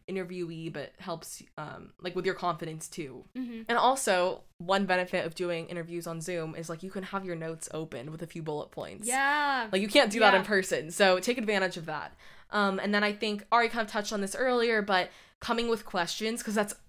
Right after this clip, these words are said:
Speaker 1: they're always gonna ask you, like, "Do you have any questions?"
Speaker 2: Yeah.
Speaker 1: And to say, like, sometimes it's okay to say no,
Speaker 2: Mm-hmm.
Speaker 1: but sometimes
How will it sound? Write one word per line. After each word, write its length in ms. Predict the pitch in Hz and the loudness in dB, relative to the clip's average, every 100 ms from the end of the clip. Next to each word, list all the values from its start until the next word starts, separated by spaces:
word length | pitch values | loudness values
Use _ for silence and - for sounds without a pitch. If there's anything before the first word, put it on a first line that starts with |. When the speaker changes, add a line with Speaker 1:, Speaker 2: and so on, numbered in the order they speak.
| _ | _
Speaker 1:
they're 160 | 233 - | 4 8
always 320 | 214 196 190 | 6 8 4
gonna 120 | 190 | 0
ask 440 | 165 160 160 - - | 2 2 0 -4 -6
you, 280 | 156 131 - | -6 -6 -6
like, 180 | 190 190 | -8 -6
"Do 80 | 226 | -6
you 40 | |
have 100 | 254 | -6
any 100 | 269 | -6
questions?" 600 | 262 247 - 277 277 254 | -6 -4 -2 0 0 -2
Speaker 2:
Yeah. 200 | 226 190 190 - | -2 -4 -4 0
Speaker 1:
And 100 | 220 | 0
to 80 | |
say, 400 | 233 262 277 285 - | 2 4 4 4 0
like, 120 | 247 | 2
sometimes 360 | 359 359 339 285 | 2 6 4 6
it's 120 | 247 | 2
okay 240 | 214 185 | 2 0
to 100 | 170 | -2
say 180 | 175 208 | 2 2
no, 380 | 214 220 233 262 - | 6 6 4 2 -6
Speaker 2:
Mm-hmm. 140 | 311 277 | -6 0
Speaker 1:
but 100 | 247 | 2
sometimes 640 | 240 247 233 226 202 - | 2 4 4 4 0 -2